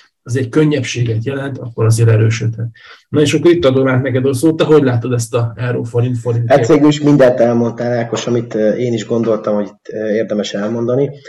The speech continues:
Speaker 2: Alapvetően egy csúszó leértékeléssel dolgozik a kormány,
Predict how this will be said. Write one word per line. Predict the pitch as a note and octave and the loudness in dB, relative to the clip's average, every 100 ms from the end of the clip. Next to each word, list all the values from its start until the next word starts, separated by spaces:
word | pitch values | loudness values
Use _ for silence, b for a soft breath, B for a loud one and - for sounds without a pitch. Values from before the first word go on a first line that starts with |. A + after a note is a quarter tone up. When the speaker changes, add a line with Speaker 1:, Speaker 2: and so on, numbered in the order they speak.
| B B B | B B B
Speaker 2:
Alapvetően | G3+ G#3 - - C3+ | 4 4 4 2 4
egy | A#2 - | 4 2
csúszó | C#3+ B2+ - A2 | -6 -4 2 4
leértékeléssel | A2+ A2+ A2 A2 G#2 G#2+ G2+ F#2+ - G#2 G2 | 4 2 0 -6 -4 -4 -2 -4 -2 -4 0
dolgozik | A2+ G#2 G2 G2 | 0 0 -6 -10
a | - | -14
kormány, | - A#2+ B2 B2 A#2+ | -2 0 0 0 -2